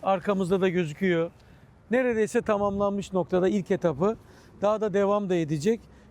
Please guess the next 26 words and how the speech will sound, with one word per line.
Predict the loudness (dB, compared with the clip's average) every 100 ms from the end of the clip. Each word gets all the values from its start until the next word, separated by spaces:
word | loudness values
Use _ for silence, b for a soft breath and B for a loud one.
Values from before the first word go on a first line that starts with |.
| 0
Güneş | 2 2 0
enerjisinde | 2 2 0 0
üretimimiz | 0 0 0 0 2
var. | 2 0 -4 -20 B B B B 0
E, | 0 4
buradaki | 2 2 0 0
Türkiye'de | 0 0 2 2 2 2
ilk | 0 0
ol-, | 0 2
olma | 0 2 2
özelliği | 2 2 0 0 -2
de | -2
şuradan | 0 0 0
kaynaklanıyor. | 0 -2 -2 -2 -2 -2 0 0 0 B B B -2
Burada | 2 4 2
engelli | 0 -2 2 0 0 2
olan | 2 2 -2 0
can | 0 2
dostlarımızı | -2 -2 0 0 2 0 0 0 -2 B B B B B 0
eğitecek, | 2 2 0 0 0 -2 -6 -16 -2
onları | 0 2 2 2
tedavi | 0 2 2 2 -2
edecek | -2 -2 0
ve | 2
onlar | 2 0 0
için | 0 -2 -2